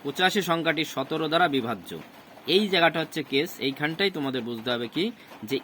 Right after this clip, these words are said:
এই যে, যে, যে সংখ্যাটা আসবে, এটা তো ক-, ই নিয়ে নিলাম আমরা, কমন নিয়ে নিলাম। এরপরে যে সংখ্যাটা যোগ করল-, মানে যোগ করে আসবে, সেই সংখ্যাটা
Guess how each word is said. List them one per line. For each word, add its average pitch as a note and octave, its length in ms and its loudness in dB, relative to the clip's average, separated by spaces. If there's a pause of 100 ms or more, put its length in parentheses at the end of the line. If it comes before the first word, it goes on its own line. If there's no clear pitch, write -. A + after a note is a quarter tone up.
(220)
এই G#3+ 180 8
যে, A3+ 140 0
যে, A3 60 6 (100)
যে G3 80 4 (120)
সংখ্যাটা D#3+ 380 2 (100)
আসবে, B2+ 260 0 (180)
এটা D3 200 0
তো F3+ 40 -6 (100)
ক-, E3 220 -2
ই - 20 2 (100)
নিয়ে D3+ 180 0
নিলাম G#2+ 240 0
আমরা, F#2 160 -6 (100)
কমন E3+ 260 0
নিয়ে A#2 140 0
নিলাম। F#2 160 -4 (400)
এরপরে F#3+ 280 2 (120)
যে F#3 80 6 (120)
সংখ্যাটা F3+ 340 0 (220)
যোগ E3+ 140 2 (160)
করল-, D#3+ 280 0 (320)
মানে B2+ 180 -4
যোগ D3 160 -2
করে D#3+ 120 4 (100)
আসবে, B2 320 0 (400)
সেই F#3+ 200 4 (100)
সংখ্যাটা F#3 380 2